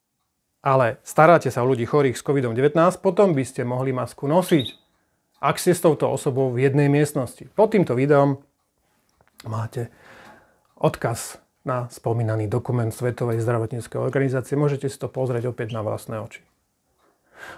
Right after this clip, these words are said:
Druhou kategóriou, ktorá momentálne unikla zo siete, je lockdown. A je to opäť V H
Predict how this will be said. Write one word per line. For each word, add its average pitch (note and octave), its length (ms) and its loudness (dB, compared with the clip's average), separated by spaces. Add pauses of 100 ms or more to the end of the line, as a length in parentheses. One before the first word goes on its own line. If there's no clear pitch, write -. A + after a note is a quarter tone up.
Druhou F#3 240 8
kategóriou, G#3 560 4
ktorá F3 240 -2
momentálne D#3 640 2
unikla C#3+ 560 0
zo C3 160 -2
siete, C#3 400 -2
je C#3 220 2 (260)
lockdown. C3+ 720 2 (480)
A C#3+ 160 -4
je D3 80 0
to E3+ 80 2
opäť F#3 560 2
V D3 160 0
H D3+ 120 4